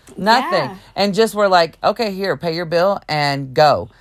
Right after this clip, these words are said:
Speaker 1: They didn't ask me anything. When I went to Vanderbilt,
Speaker 2: Mm-hmm.
Speaker 1: they put me in a wheelchair and took me out,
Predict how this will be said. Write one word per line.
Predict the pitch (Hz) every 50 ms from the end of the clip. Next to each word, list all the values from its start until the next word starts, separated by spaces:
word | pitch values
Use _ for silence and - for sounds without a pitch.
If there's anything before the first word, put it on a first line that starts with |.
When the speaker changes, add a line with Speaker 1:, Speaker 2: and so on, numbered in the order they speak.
| _ _ _
Speaker 1:
They | - 170
didn't | 180 220 214 180
ask | 185 190 175 170
me | 175
anything. | 165 180 160 143 117 117 -
When | - 151 156 156
I | 156 185 214
went | 226 240 233 -
to | 233 185
Vanderbilt, | 165 165 156 170 190 202 208 202 226 233 240 254 254 233
Speaker 2:
Mm-hmm. | 214 208 214 196 196 202 - _ _ _ _ _ -
Speaker 1:
they | 131 131 156 175 202 220
put | - - 226 -
me | - 214 202 175
in | 175 170
a | 165
wheelchair | - 147 151 170 190 175 - 214 208 208 220 226 226 214 -
and | - 160 156 156
took | - - 180 170 -
me | 190 196 202 175 -
out, | - 147 151 156 185 214 233 -